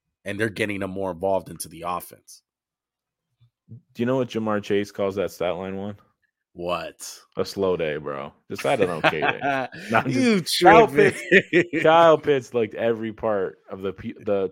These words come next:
Speaker 2: prospect we thought he did today.
Speaker 1: Yeah.
Speaker 2: He hasn't been the problem. It's just been getting him the ball.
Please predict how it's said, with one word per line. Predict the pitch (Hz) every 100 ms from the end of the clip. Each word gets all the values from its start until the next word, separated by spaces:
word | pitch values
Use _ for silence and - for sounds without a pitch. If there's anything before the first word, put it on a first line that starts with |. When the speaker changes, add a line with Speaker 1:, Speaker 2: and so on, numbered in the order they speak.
| -
Speaker 2:
prospect | 117 104 - 95
we | 101
thought | 90 92 87
he | 85
did | 85 80
today. | 76 73 73
Speaker 1:
Yeah. | 98 80 - _ _ _ _
Speaker 2:
He | 208 277
hasn't | 160 156 131
been | 123
the | 98
problem. | 80 101 101 113
It's | 101
just | 107 -
been | 92
getting | 95 92
him | 82
the | 78
ball. | 76 55 -